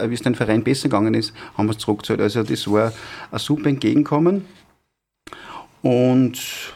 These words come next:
ja, wir sind jetzt so um die fünfzig Mitglieder, ursprünglich waren es achtzig Mitglieder. Im Vergleich zum Fotoverein in Freistadt sind wir ein junger Verein dann irgendwie, ja. Aber wir sind relativ aktiv, es kommen meistens um die fünfzehn Leute, äh, zum Clubabend dann. Wir haben einmal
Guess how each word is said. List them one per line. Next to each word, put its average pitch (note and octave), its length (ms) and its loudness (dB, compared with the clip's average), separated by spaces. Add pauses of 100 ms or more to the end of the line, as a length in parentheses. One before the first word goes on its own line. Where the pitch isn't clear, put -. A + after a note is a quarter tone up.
(440)
ja, C3 240 4
wir C#3 160 4
sind B2 260 2
jetzt C3 300 2
so B2 100 0
um B2+ 100 4
die B2+ 80 2
fünfzig - 400 0
Mitglieder, C3+ 440 2
ursprünglich B2+ 440 2
waren G#2+ 120 0
es - 60 -8
achtzig - 300 -2
Mitglieder. D#3 580 2 (420)
Im A#2 120 -4
Vergleich A2+ 340 0
zum B2+ 120 0
Fotoverein A#2+ 800 2
in A#2 280 2
Freistadt A2 380 -2
sind A#2 180 2
wir A#2 80 4
ein A#2 40 4
junger D3+ 260 6
Verein C#3 380 2
dann D#3 180 4
irgendwie, D3 340 4
ja. C3+ 260 0 (720)
Aber C#3+ 140 6
wir C#3 80 4
sind A#2 160 0
relativ A2+ 320 0
aktiv, G#2+ 260 0
es A2 140 -4
kommen A2 220 4
meistens G2+ 340 0
um G#2+ 80 2
die G#2+ 60 0
fünfzehn A#2+ 420 0
Leute, G#2 760 2
äh, - 40 -16
zum G#2 200 0
Clubabend C3+ 680 2
dann. C3 260 2
Wir G#2 100 0
haben G#2+ 160 0
einmal G#2 480 0